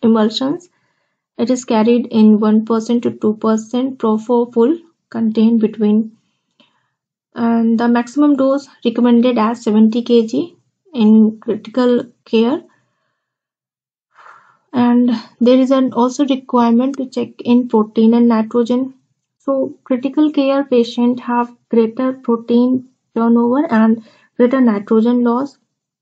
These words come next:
is an unavoidable feature of the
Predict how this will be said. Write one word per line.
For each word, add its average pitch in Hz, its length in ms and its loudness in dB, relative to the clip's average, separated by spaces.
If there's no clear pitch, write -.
is 247 140 -2
an 269 220 -2
unavoidable 233 760 0
feature 226 500 -4
of 226 200 -8
the 370 260 -4